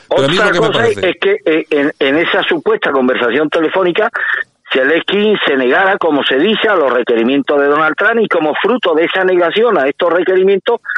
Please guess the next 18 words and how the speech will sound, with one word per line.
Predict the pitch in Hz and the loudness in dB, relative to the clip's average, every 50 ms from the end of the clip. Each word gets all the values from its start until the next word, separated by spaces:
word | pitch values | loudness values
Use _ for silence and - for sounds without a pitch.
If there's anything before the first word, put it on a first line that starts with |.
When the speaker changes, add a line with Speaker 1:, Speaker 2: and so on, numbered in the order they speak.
| - - _ | -10 -8 _
Speaker 2:
pues | - 127 120 - | -4 -2 -2 -2
Estados | 135 - - 156 156 160 | -4 -2 -2 -2 0 2
Unidos | 165 165 180 190 190 196 | 2 2 2 2 2 4
hubie-, | 175 160 165 175 160 | 4 4 2 2 2
hu-, | 147 147 139 - - - - | 2 2 0 0 -4 -6 -4
inmediatamente | - 139 139 131 131 143 156 156 - 165 170 180 170 - 180 | 0 0 2 2 2 2 0 0 0 0 0 0 0 0 0
hubiera | 160 165 165 175 165 | 2 2 2 0 0
paralizado | - 170 165 160 160 165 160 - 170 165 175 180 | -2 -2 0 0 0 0 0 0 0 0 2 2
la | 185 175 | 2 2
ayuda | 147 131 151 156 165 | 2 2 2 2 2
económica | 160 - 160 160 165 160 175 180 - 202 185 | 0 0 0 0 0 0 0 0 0 0 0
y, | 180 175 - - 151 156 | 0 0 0 0 0 2
y | |
militar | 147 151 147 135 135 123 - 165 139 - | 2 2 2 2 0 -2 -2 -2 0 0
a | 151 | 0
Ucrania. | 131 - 165 190 208 202 185 151 - - - - - - | 0 0 0 0 0 0 0 -2 -2 -2 -4 -4 -4 -4
Aquí | 127 - - 160 359 - | -6 -4 -2 -4 -4 0
sí | - | -2